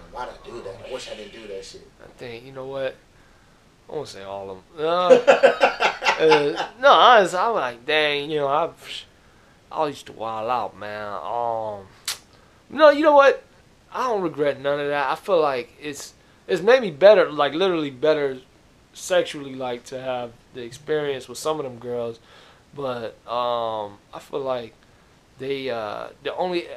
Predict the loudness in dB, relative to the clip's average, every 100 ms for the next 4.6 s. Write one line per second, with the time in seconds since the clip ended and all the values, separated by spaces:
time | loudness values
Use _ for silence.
0 | -8 -4 -4 -4 0 6 8 6 0 -4
1 | -10 -10 -10 -10 -10 -6 -2 -4 -6 -14
2 | -6 -4 -4 -8 -10 -6 -6 -6 -10 -8
3 | -8 -10 -10 -10 -10 -8 -8 -8 -10 -6
4 | -4 -4 -6 -10 -12 -14